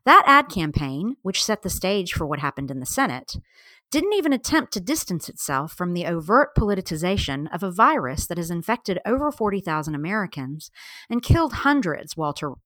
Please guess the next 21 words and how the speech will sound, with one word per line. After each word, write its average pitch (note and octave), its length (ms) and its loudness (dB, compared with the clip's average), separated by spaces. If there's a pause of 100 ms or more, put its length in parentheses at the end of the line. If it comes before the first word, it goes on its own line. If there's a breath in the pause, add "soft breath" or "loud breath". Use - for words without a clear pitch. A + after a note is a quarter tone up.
Walter E3 340 0
wrote C#3 200 -2
at - 80 -8
the - 80 -10
time. G3+ 460 -2 (960 loud breath)
And A3 100 4
the A#3+ 80 6
groups D4 320 0
responsible? C#4 920 0 (500 loud breath)
Well, G#3+ 260 8
they're A#3+ 160 6
C A3 220 2
R G3+ 160 6
C's G3 400 0
old A#3+ 260 2
friends D3 540 -2
linked G3 460 0
to G3 100 0
the F3 80 -4
funding A#3+ 460 -2
giant C#3+ 420 -4